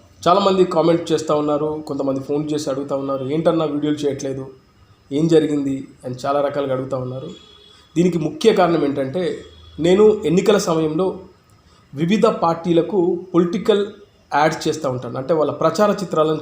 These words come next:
చేయడం నా పని. ఈ ఎన్నికల యాడ్స్ ఉండడం వల్ల నేను వీడియోలు చేయలేకపోయాను.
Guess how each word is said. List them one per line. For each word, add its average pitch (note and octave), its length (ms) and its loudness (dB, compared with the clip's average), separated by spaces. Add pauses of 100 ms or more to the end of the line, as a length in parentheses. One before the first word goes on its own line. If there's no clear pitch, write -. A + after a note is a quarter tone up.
చేయడం D3 240 -4 (600)
నా C3+ 60 -4
పని. B2+ 260 -2 (680)
ఈ F#3 180 4
ఎన్నికల A3 460 4
యాడ్స్ G3 320 2
ఉండడం F#3+ 280 2
వల్ల E3+ 200 2
నేను D#3 240 2
వీడియోలు D3 520 0
చేయలేకపోయాను. C#3+ 720 0